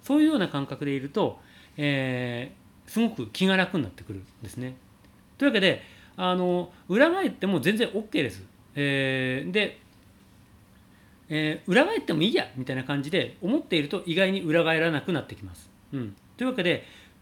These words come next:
そんな感じで、ちょっとこう、裏-、裏返るってことの、なんかマイナスのラベルに、マイナスのラベルのちょっと貼ってるラ-、マイナスのラベルをね、ちょっとこう、「まあ、いいんじゃない？」みたいな感じの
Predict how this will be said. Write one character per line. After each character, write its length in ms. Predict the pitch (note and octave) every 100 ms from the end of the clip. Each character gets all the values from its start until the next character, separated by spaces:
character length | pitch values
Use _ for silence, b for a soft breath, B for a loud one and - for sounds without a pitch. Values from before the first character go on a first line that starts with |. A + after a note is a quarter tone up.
| -
そ 140 | B3
ん 60 | C#4+
な 100 | C#4
感 200 | C4 A#3
じ 100 | B3
で、 260 | F3+ - - - -
ち 60 | -
ょ 20 |
っ 40 |
と 80 | -
こ 200 | - G#2+ -
う、 60 | C#3+
裏-、 160 | A#3+ C#4+ C#4 -
裏 220 | F3 C4
返 160 | D#4+ D#4
る 80 | E3+
っ 20 |
て 140 | -
こ 120 | C#3+ D3
と 120 | D3+
の、 280 | F3+ A2+ G#2+ -
な 80 |
ん 40 | D#3
か 60 |
マ 240 | A2+ C3+ A#3+
イ 80 | D4
ナ 140 | D4
ス 160 | C#4 B3
の 140 | A3
ラ 120 | G3
ベ 120 | F3+
ル 200 | E3+ F3 - - E3+ -
に、 280 | A3 F#3 - -
マ 160 | F3+
イ 60 | C4+
ナ 100 | C#4+
ス 100 | C#4
の 120 | B3
ラ 100 | G#3+
ベ 120 | G#3+
ル 100 | A3
の 160 | A3 D#3+
ち 80 | A3
ょ 40 |
っ 20 | - - -
と 80 | -
貼 100 | F#3
っ 80 | -
て 120 | F#3+
る 100 | E3
ラ-、 140 | E3+ - F#3+
マ 160 | E3+
イ 40 | F3+
ナ 60 |
ス 100 | F3+
の 120 | F3
ラ 80 | D#3+
ベ 100 | D#3
ル 100 | D#3+
を 60 | E3+
ね、 140 | G#3+ B B B
ち 80 | -
ょ 20 |
っ 20 |
と 80 | D4+
こ 180 | D#3+ A#2+
う、 60 | - - - - - - - - -
「ま 100 | C4
あ、 20 |
い 40 |
い 40 | G#3+
ん 60 |
じ 100 | A#3+
ゃ 40 | G#4+
な 80 | C3
い？」 60 |
み 60 | B2+
た 100 | B2+
い 40 |
な 80 | A2+
感 160 | C#3+ C#3+
じ 100 | D#3+
の 180 | E3